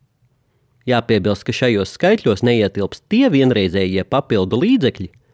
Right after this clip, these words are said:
kas saistīti ar covid deviņpadsmit. Piemēram, šogad dažādiem infrastruktūras projektiem, iekārtu iegādei, vakcinācijas un citiem izdevumiem ministrijas budžetā atvēlēti aptuveni trīssimt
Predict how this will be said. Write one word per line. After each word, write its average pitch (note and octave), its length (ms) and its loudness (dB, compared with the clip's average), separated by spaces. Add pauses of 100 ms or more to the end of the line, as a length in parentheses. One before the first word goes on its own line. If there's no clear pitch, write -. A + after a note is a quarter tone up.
(300)
kas - 160 -4
saistīti G3 560 2
ar A#2 80 0
covid D3 400 0
deviņpadsmit. - 720 -2 (580)
Piemēram, A#2+ 320 2
šogad G#2 480 0 (560)
dažādiem G#2+ 480 0 (140)
infrastruktūras A2 880 -2
projektiem, G2+ 600 0 (420)
iekārtu B2 540 0
iegādei, F2 560 -2 (500)
vakcinācijas G#2 880 -2
un F#2+ 80 -6
citiem C3 400 0
izdevumiem F#2 560 -2 (480)
ministrijas F#3+ 560 2
budžetā D#3 480 0
atvēlēti A#2 640 0
aptuveni A2 400 -2
trīssimt C3+ 560 -2